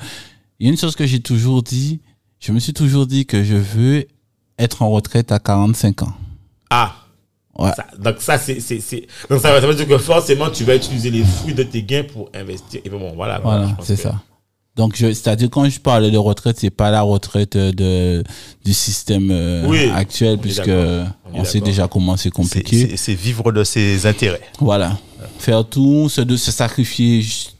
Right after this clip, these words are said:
Speaker 1: jeune, c'est pour ça que c'est un conseil que je donne à tout le monde, puisque moi, je suis parti de rien.
Speaker 2: Ouais.
Speaker 1: Donc, euh, il faut se sacrifier très, très jeune.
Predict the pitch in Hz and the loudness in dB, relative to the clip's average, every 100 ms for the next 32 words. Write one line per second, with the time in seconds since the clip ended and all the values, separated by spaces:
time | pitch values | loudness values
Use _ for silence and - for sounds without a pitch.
0 | - - 127 139 160 - 107 117 120 131 | -8 -2 2 2 2 0 -2 -4 0 0
1 | 123 - 110 107 117 - 104 107 101 104 | 2 0 0 0 -2 0 -2 0 0 0
2 | 101 98 92 - 120 123 117 101 - 101 | 2 0 0 -2 0 2 0 -4 -2 0
3 | 104 104 - 98 98 - 98 95 104 131 | 2 0 0 0 0 -2 0 2 4 4
4 | 117 110 107 - - - - 107 107 - | 2 2 0 -4 -14 -14 -2 0 0 0
5 | 104 104 98 95 92 104 _ _ _ _ | -2 0 0 0 -2 -8 _ _ _ _
6 | _ _ 139 - 131 135 - 117 - 113 | _ _ -4 0 0 0 -2 -4 -2 -2
7 | 110 - 113 - 113 127 120 | -2 -2 -2 0 2 4 2